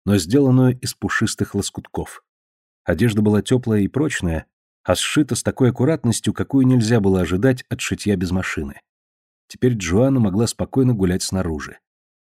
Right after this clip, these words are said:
Больше всего ей нравился сад рядом с ее домом. Это был квадрат со стороной примерно сто метров, и за ним лежала круче холма. В саду было полно цветов и деревьев с перистыми листьями. По мшистому дерну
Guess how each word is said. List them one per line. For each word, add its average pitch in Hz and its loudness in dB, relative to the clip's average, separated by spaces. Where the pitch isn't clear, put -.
Больше 120 0
всего 104 -2
ей 120 4
нравился 123 2
сад - -2
рядом 98 0
с - -8
ее 95 0
домом. 85 -6
Это 160 -2
был 151 2
квадрат 113 0
со 110 -4
стороной 123 0
примерно 120 0
сто - -2
метров, 98 0
и 110 -4
за 95 0
ним 131 2
лежала 110 0
круче 98 -4
холма. 87 -6
В - -18
саду 107 0
было 135 2
полно 117 0
цветов - -2
и 101 -6
деревьев 107 0
с - -10
перистыми 92 -2
листьями. 82 -10
По 90 -4
мшистому 90 -2
дерну 120 0